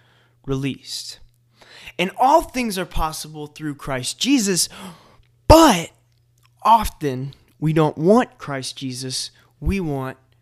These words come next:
comfortable, silly Jesus. We don't want Jesus with a calling. We want Jesus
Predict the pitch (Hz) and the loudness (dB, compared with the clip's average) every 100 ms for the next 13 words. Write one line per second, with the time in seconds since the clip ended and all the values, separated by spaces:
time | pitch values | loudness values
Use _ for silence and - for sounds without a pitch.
0 | _ _ _ - 156 - 139 135 131 123 | _ _ _ 0 0 0 -8 -8 -8 -8
1 | 123 _ _ _ _ _ _ - - - | -10 _ _ _ _ _ _ -12 -4 2
2 | 175 156 131 131 _ _ _ _ _ _ | 4 4 2 -4 _ _ _ _ _ _
3 | - 139 123 120 123 127 - - - 165 | -2 2 2 2 0 -2 -6 -14 2 8
4 | 180 175 - 165 156 143 156 156 139 135 | 8 8 6 4 4 0 -2 -2 0 2
5 | 139 127 - - 160 147 131 131 127 - | 2 -2 -4 0 2 2 0 -2 -4 -10
6 | _ _ _ - 151 143 135 - 135 127 | _ _ _ -4 -2 0 -2 -2 -2 0
7 | 127 123 - - | 0 0 -2 -6